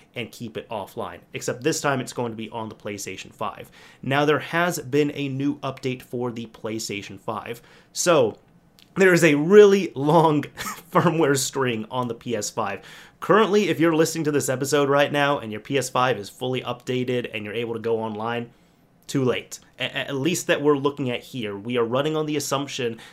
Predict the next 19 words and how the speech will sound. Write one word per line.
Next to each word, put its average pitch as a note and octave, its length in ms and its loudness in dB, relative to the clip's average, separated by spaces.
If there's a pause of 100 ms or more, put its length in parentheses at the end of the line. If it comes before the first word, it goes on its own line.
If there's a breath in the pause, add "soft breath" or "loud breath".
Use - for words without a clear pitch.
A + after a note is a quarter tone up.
that G#2+ 160 -6
these B2+ 260 -4
jailbreaks A#2+ 760 -2
have G#2+ 380 -10
probably, B2 800 -2
like, A2 280 -6
the, - 160 -6 (400 loud breath)
at D3 160 0
least E3+ 340 -2
the D3 440 -4 (380)
exploits C#3 560 -4
here D#3 540 -2
that D#3+ 160 4
have D3 120 -6
been E3 200 -2
demonstrated E3+ 680 -4 (360 soft breath)
have B2+ 320 -2
been A2+ 220 -2
patched. - 640 -16